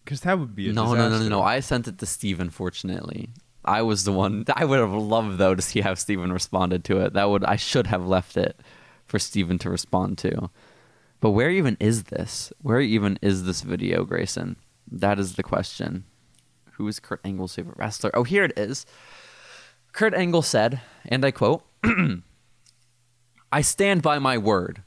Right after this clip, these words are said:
Speaker 2: Bobby Roode is one of the best I've ever been in the ring with. You guys can make fun of that all you want, but it's the truth. I don't even know who you are. Everyone is entitled to their own opinion." And then I responded by saying,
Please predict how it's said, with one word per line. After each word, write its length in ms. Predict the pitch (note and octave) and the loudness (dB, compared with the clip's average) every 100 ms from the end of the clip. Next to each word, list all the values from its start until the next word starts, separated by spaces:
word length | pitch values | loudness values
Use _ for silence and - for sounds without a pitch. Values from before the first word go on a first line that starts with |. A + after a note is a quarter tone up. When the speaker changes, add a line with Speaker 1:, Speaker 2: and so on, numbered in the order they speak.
| _ - | _ -8
Speaker 2:
Bobby 460 | G2 D#3 F3 E3 | 0 2 4 4
Roode 300 | C#3+ D3 C3 | 4 4 4
is 180 | A2+ G2+ | 0 2
one 180 | A#2+ C3 | 4 4
of 60 | |
the 60 | A#2 | 0
best 360 | F#2+ A#2+ A#2 - | 2 0 2 0
I've 140 | C3+ - | 0 2
ever 180 | C3+ B2 | 0 2
been 240 | A#2+ A#2+ | 2 0
in 80 | A2+ | 0
the 100 | G2+ | 2
ring 220 | G#2+ G2+ | 0 0
with. 300 | F2 F2 - _ - - | -4 -6 -10 _ -16 0
You 120 | D3 | 2
guys 240 | D#3+ D#3 | 4 2
can 140 | - D3 | 2 0
make 140 | C3 | 0
fun 180 | - B2+ | 0 2
of 60 | A#2 | 2
that 180 | A#2 - | 2 4
all 180 | A#2 | 6
you 140 | A#2 A2+ | 6 4
want, 300 | G2+ F#2 F2+ _ - | 4 2 -2 _ 0
but 160 | B2+ | 2
it's 160 | B2 - | 2 0
the 120 | A2+ | 0
truth. 500 | - C#3+ G2 F2 - _ _ _ - | 2 0 0 -2 -14 _ _ _ 4
I 100 | F3+ | 4
don't 160 | F#3 D#3 | 4 4
even 200 | C3 B2 | 4 6
know 140 | B2 | 4
who 160 | G#2+ A#2 | 6 4
you 220 | G#2 G2+ | 6 6
are. 360 | G2 G2+ F#2 - _ _ D3+ | 4 2 -4 -12 _ _ 0
Everyone 360 | D#3+ D3 B2 | 4 4 4
is 100 | G2+ | 2
entitled 400 | G#2 - A2 G2+ - | -2 -2 0 0 -2
to 80 | |
their 200 | F#2+ G2 | -2 0
own 140 | G2 F#2+ | 0 -2
opinion." 540 | - G2+ F2+ F#2 F2 _ _ _ _ _ | -4 -4 -4 -8 -12 _ _ _ _ _
And 200 | - A2 | -2 2
then 160 | A#2 A2+ - - | 2 0 -6 -2
I 100 | A2+ | 0
responded 600 | A#2 - - G#2+ G#2+ G2 | 0 -4 0 0 2 0
by 120 | G#2 | -2
saying, 440 | - G#2+ G#2 G2+ | 2 0 0 -4